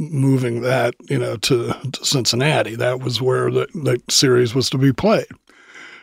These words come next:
And it was played. And the first game that, that was played in that nineteen ninety season, Barry Larkin, uh,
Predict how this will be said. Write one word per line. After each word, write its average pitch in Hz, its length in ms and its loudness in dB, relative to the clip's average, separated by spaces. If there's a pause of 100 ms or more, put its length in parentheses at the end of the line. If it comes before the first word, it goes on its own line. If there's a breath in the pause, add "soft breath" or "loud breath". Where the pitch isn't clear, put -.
(160 loud breath)
And 131 240 2
it 131 60 4
was 202 240 4
played. 101 320 -8 (520 loud breath)
And 135 600 0
the 123 100 -6
first 175 320 4
game 160 440 2
that, 139 140 -4 (140)
that 135 320 -6 (1000 soft breath)
was 127 260 0
played 175 360 4
in 143 100 -2
that 131 140 -2
nineteen 139 420 -2
ninety 170 300 2
season, 135 640 -4
Barry 151 240 4
Larkin, 147 680 2
uh, 123 460 -4